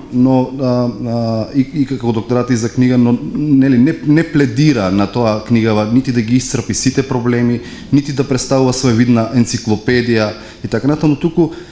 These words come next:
на некој начин баш основа од, од која може да се тргне и во иднина да се истражува ова навистина вредна филозофска традиција,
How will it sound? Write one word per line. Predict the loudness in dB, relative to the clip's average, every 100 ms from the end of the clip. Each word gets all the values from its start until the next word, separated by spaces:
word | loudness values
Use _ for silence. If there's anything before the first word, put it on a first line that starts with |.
| -20 -6 0
на |
некој | 0 2
начин | 0 0 0
баш | 2 0 -4 -6 0
основа | 2 2 0 2 2 0 -2
од, | -8 0 0
од | 0 -2 0
која | 2 4
може | 4 2 0
да | -2
се | -4 -4
тргне | -2 2 2 2 2
и | 2
во | 2 2
иднина | 2 2 2 2
да | 0
се | -2 -2 -2
истражува | -2 -2 0 0 0 0 0 0 0
ова | 0
навистина | 2 0 0 0 0
вредна | 0 0 0 0 -2
филозофска | -2 0 0 -2 -4 -4
традиција, | -2 0 0 2 0